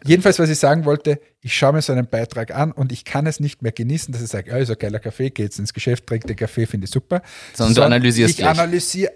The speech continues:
Speaker 1: wirklich von A bis Z, horch mir das dann an, dann sagen sie, „Ja, das Branding“, dann überlege ich, „Wie ist das mit Emetics, könnte man das noch besser machen?“ Ja.
Speaker 2: Ja, weil du halt eine gewisse Erfahrung hast und au-, in deinem Fall sogar auch noch Retail-Erfahrung.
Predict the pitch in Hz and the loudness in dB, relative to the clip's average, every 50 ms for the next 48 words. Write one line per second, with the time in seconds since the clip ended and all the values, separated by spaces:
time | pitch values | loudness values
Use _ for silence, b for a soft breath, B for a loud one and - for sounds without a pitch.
0 | - - 147 202 190 - 190 180 - - 156 147 - 139 135 - 147 135 - - | -6 -10 -8 -8 -8 -8 -8 -8 -6 -6 -6 -2 0 -2 -2 0 -2 -6 -6 -4
1 | - 151 170 170 - 160 143 139 - 147 131 127 123 - - 127 117 110 147 160 | -4 -4 -4 -4 -4 -4 -4 -2 -2 -4 -4 -6 -6 -8 -10 -10 -6 -4 -2 -2
2 | 160 143 131 131 127 143 131 135 127 135 127 127 131 135 - - 127 - - - | -2 -2 -4 -4 -2 -2 -2 -2 -2 -4 -2 -2 -2 -2 -4 -6 -8 -8 -6 -4
3 | 135 139 147 151 156 147 143 131 120 123 123 123 123 117 123 127 135 131 120 120 | -2 -2 -2 -2 -2 -4 -4 -4 -4 -2 -2 -2 0 0 -2 -2 -4 -4 -4 -6
4 | 117 - - 123 - - 139 131 120 113 120 - 151 156 151 - - 143 - - | -6 -6 -8 -10 -8 -8 -8 -6 -6 -8 -6 -4 -4 -4 -4 -4 -6 -10 -10 -10
5 | - B B B B B - - 139 135 - 135 123 123 123 - 131 113 - - | -18 B B B B B -2 0 0 0 0 -2 -2 -2 -2 -4 -4 -4 -2 -2
6 | 143 143 - - 139 135 131 131 113 - - 131 117 107 - _ _ _ - 127 | -2 -2 -2 -6 -8 -8 -10 -10 -12 -12 -6 -6 -4 -6 -6 _ _ _ -8 -4
7 | 117 104 113 123 123 123 117 117 113 123 113 107 107 113 117 110 107 - 104 98 | -2 0 0 2 4 2 2 2 2 0 0 0 0 0 2 0 2 4 4 4
8 | 98 101 117 110 104 110 110 - 110 120 117 - 92 110 - - 123 113 107 95 | 4 4 2 2 2 0 0 0 0 -2 -2 0 -2 -2 -2 -2 -2 0 2 2
9 | 107 110 - 107 95 107 95 - 92 95 - - 92 107 98 90 101 113 120 - | 0 0 -2 -2 -2 -2 0 2 2 2 2 0 0 0 0 2 2 2 2 2
10 | 98 71 87 87 - - 78 82 76 95 123 139 | 2 2 0 -2 -2 0 -2 0 0 0 -2 -2